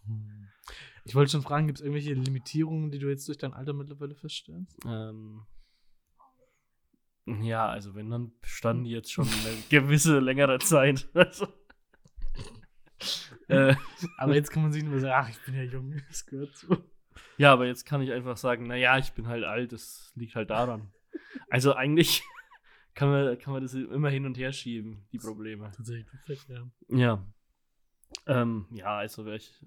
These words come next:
Speaker 2: weiß nicht, ob ich da große Probleme mit haben werde jetzt, äh, ob man sich vielleicht nach ein, zwei Jahren dann wirklich dran gewöhnt, dass da vorne jetzt eine drei steht.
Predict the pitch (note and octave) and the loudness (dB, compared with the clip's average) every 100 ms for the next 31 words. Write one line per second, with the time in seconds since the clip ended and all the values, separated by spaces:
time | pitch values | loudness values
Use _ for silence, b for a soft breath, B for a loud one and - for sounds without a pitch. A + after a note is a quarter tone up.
0 | - - A2+ A2+ G#2 G2+ - G#2+ A2 G#2+ | -16 -10 -10 -8 -12 -12 -14 -12 -12 -12
1 | A2 G#2+ _ _ _ - A#2 A2+ A#2 A2+ | -14 -16 _ _ _ -10 -6 -6 -6 -10
2 | - - _ _ _ _ _ _ - A2 | -16 -20 _ _ _ _ _ _ -6 -6
3 | A2 A2+ - A2+ - A2 - D#3+ - A#2 | -6 -8 -8 -12 -10 -8 -8 -10 -18 -18
4 | - G#2 A2+ - - - A#2+ A2+ A#2 A2 | -16 -12 -12 -12 -18 -16 -16 -10 -8 -8
5 | G#2 A2 A2 A2 A2+ - A2+ A2 A2+ A#2+ | -10 -12 -16 -16 -18 -16 -14 -12 -12 -12
6 | C#3+ _ _ b b b b - - A2+ | -12 _ _ b b b b -8 -6 -6
7 | A#2+ A#2 A2+ A#2 - A#2 B2 - B2+ - | -6 -8 -10 -10 -4 -4 -4 -8 -10 -10